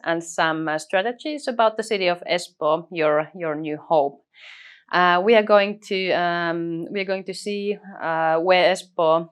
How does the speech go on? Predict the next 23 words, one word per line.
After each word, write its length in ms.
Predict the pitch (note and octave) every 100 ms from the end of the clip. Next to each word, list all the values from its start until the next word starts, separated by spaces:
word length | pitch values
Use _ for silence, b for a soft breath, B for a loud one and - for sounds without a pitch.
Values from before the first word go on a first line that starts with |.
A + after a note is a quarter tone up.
| -
has 200 | F3+ F3
come 260 | - G3+ B3
from, 400 | - A3 C4+ C4+
what 220 | G3 F#3
is 320 | F3+ F3+ - -
briefly 360 | G3+ F#3+ G3+ F3+
the 120 | F3+
history 500 | F#3+ A3 - B3 A#3
of 60 | A#3
the 60 | A#3
city, 360 | A#3+ A3 A#3+ A#3+ B B B B -
and 500 | F3+ F3+ F3+ F3+ F3 -
where 220 | G3 G3
are 100 | E3+
we 140 | C#3+
now, 440 | C#3 C#3+ G3+ B3+ C4+
and 260 | - F#3 F3+
where 200 | F#3 E3+
are 100 | D#3+
we 100 | E3
heading 540 | E3 F#3 E3+ D3+ D#3 - -
in 280 | D#3+ D#3 D3+
the, 300 | D3 D#3